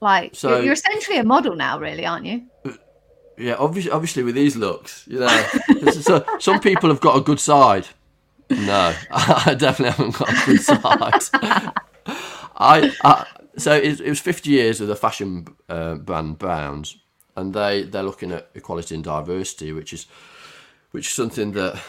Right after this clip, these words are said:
Speaker 2: that I've been investing a lot of time in, in
Speaker 1: Mm.
Speaker 2: trying to have an impact in, in diversity in sport. But,
Speaker 1: Yeah.
Speaker 2: um, it transcends through, like, entertainment, fashion, music. So I wanted
Speaker 1: Mm-hmm.
Speaker 2: to have, have a, have a little bit of a,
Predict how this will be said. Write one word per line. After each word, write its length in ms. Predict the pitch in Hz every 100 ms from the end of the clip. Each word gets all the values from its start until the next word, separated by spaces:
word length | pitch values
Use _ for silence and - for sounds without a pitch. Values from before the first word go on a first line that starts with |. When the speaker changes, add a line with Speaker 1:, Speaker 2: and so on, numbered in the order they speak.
| -
Speaker 2:
that 120 | - 92
I've 140 | 104
been 120 | 104
investing 340 | 101 98 - 95
a 40 |
lot 100 | -
of 60 | -
time 260 | 90 90
in, 200 | 85 82 - -
in 140 | 87
Speaker 1:
Mm. 140 | 208 185
Speaker 2:
trying 160 | 107
to 60 | 90
have 120 | 98
an 60 | 87
impact 460 | 104 104 85 -
in, 280 | - 92 90
in 140 | 87 87
diversity 800 | 90 85 87 85 - 85 85 - _
in 160 | 104 110
sport. 500 | - - 76 76 - _ _ _
But, 100 | -
Speaker 1:
Yeah. 480 | 95 175 190 90 90
Speaker 2:
um, 160 | 87 -
it 120 | -
transcends 500 | - 123 120 120 107
through, 220 | - 101 95
like, 280 | 92 87 -
entertainment, 760 | 92 - - 107 101 98 95 -
fashion, 440 | 110 95 - 92
music. 560 | 92 90 90 92 87 -
So 140 | -
I 40 | 98
wanted 300 | 160 208 220
Speaker 1:
Mm-hmm. 80 | 233
Speaker 2:
to 280 | 90 85 - - - _
have, 220 | 98 87 _
have 200 | 110 92
a, 180 | 90 85
have 120 | 87
a 40 | 87
little 180 | 87 85
bit 120 | 78
of 80 | 82
a, 180 | 80